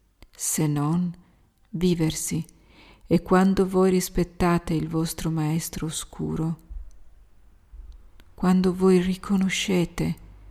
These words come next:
che il maestro di luce è anche buio,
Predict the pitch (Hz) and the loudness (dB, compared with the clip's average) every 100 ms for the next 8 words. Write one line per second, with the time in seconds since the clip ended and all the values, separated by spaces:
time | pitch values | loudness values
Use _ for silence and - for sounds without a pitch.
0 | - - - - - - - - 165 165 | -20 -20 -20 -20 -20 -18 -4 0 2 2
1 | 170 185 185 - 185 180 180 180 175 165 | 4 4 2 0 0 0 0 0 0 0
2 | - 165 151 - _ _ _ _ _ _ | -2 -2 -4 -12 _ _ _ _ _ _
3 | _ _ - 156 156 170 175 180 165 170 | _ _ -10 -4 0 0 0 -2 -4 -4
4 | 170 175 180 180 | -2 0 0 0